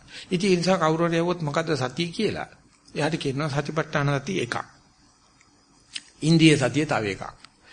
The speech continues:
බල සතිය තව එකක්. සතිපට්ඨාන හතරයි,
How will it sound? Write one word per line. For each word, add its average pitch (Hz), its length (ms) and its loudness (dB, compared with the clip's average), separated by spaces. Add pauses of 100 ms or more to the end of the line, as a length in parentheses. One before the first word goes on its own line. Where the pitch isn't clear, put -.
(140)
බල 147 280 4
සතිය 135 340 2
තව 117 220 -2
එකක්. 95 180 -8 (720)
සතිපට්ඨාන 110 520 -2
හතරයි, 110 420 -2